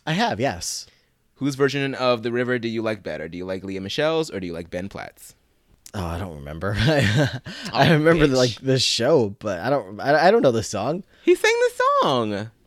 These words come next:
Speaker 2: Like, he sang the song at, like, a little mem-, memorial service for his love interest, the guy that killed himself.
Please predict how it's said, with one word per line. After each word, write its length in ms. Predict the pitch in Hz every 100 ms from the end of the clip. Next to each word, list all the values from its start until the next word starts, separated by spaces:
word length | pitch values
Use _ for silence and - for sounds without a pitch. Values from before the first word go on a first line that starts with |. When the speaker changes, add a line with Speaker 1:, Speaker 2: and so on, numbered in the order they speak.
| _ _ _ _
Speaker 2:
Like, 200 | 151 165
he 100 | 175
sang 160 | 185 185
the 80 | 175
song 220 | 175 165
at, 60 |
like, 120 | 160 156
a 40 |
little 200 | 156 156
mem-, 260 | 147 139 117
memorial 1120 | 135 135 135 135 143 143 143 143 139 143 147
service 640 | - 139 139 143 143 - -
for 640 | 143 135 135 139 135 131
his 220 | 143 131
love 180 | 123 127
interest, 440 | 135 139 143 - _ _
the 80 | -
guy 140 | 127 127
that 120 | -
killed 180 | 143 135
himself. 500 | 135 135 131 131